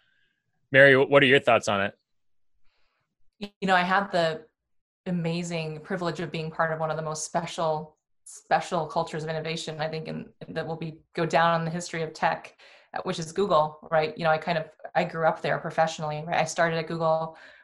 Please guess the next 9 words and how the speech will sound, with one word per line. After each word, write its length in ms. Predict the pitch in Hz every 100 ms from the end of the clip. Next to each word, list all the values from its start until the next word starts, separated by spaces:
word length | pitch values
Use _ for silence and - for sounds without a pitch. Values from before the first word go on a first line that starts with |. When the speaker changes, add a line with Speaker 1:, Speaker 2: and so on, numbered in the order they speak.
| _
Speaker 2:
when 100 | 170
I 40 | 160
was 120 | -
twenty-two 340 | 190 170 180
years 240 | 165 160 160
old, 320 | 156 165 190 _ _ _ _ _ - -
and 380 | 170 156 156 - _ _ _ -
I 140 | 160
left 440 | 160 165 165 -